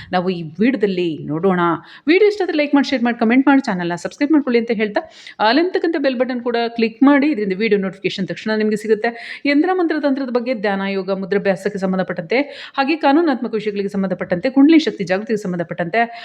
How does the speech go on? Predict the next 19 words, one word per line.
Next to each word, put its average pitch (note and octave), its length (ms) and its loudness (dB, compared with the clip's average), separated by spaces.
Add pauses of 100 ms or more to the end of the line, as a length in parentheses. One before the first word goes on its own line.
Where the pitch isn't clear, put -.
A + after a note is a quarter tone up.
(140)
ಹಸ್ತ A#3+ 240 -2
ಸಾಮುದ್ರಿಕ A#3+ 300 2
ಅಂಗ A3 160 0
ಸಮ G#3+ 180 0
ಸಂಖ್ಯಾಶಾಸ್ತ್ರ, G#3 540 -4
ಜ್ಯೋತಿಷಾಸ್ತ್ರ, G#3 480 -2
ವಾಸ್ತುಶಾಸ್ತ್ರ G#3 460 -2
ಸಂಬಂಧಪಟ್ಟಂತೆ, G3 580 -4
ಯಂತ್ರ, G#3+ 300 -2
ಮಂತ್ರ, G3+ 160 -2 (420)
ತಂತ್ರ A#3+ 240 4
ಈಗಾಗಲೇ G3 300 -2 (100)
ಹೇಳ್ದೆ, A3+ 240 -2 (340)
ಆ G#3 120 2
ವಿಷಯಗಳಿಗೆ G#3+ 400 -4
ಸಂಬಂಧಪಟ್ಟಂತೆ G#3 680 -2
ಅಥವಾ F#3+ 260 0
ನಿಗೂಢ, G#3 320 2 (200)
ಮಾಯಾ G3+ 320 0